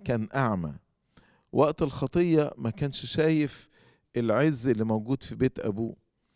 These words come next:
يعني هو ما ابتداش يشعر بالنعمة اللي موجودة في بيت الأب غير لما ابتدأ يحتاج، وابتدأ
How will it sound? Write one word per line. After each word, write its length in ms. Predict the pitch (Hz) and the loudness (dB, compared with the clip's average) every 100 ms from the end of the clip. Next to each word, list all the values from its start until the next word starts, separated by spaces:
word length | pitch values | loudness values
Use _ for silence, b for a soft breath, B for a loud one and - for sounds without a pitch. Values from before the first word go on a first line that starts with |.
| b b b | b b b
يعني 180 | 101 98 | -6 -2
هو 380 | 120 165 160 - - | 0 4 4 4 0
ما 140 | 117 | -2
ابتداش 680 | 110 101 131 120 170 202 - | -2 -2 -2 2 2 0 0
يشعر 580 | 151 190 - 101 95 101 b b b b - | 2 2 0 -2 -4 -8 b b b b -8
بالنعمة 760 | 95 120 131 120 170 196 156 | -2 -2 -2 -4 0 0 0
اللي 140 | 131 120 | 0 0
موجودة 680 | 110 107 127 165 135 101 | 0 -2 0 0 2 0
في 180 | 90 117 | -2 -8
بيت 320 | 104 151 - 123 | 0 0 2 -2
الأب 480 | 110 - 180 196 - _ b b b - | -2 2 0 0 -16 _ b b b -2
غير 400 | 156 185 156 139 | 4 4 4 2
لما 460 | 175 175 170 156 | 2 2 0 0
ابتدأ 420 | 131 - 170 151 | -2 -2 0 2
يحتاج، 640 | 127 127 - - 175 147 98 - - b b b b | 2 0 -2 0 2 2 -2 -12 -20 b b b b
وابتدأ 800 | - 104 - 170 151 123 143 | -2 -2 4 2 4 4 2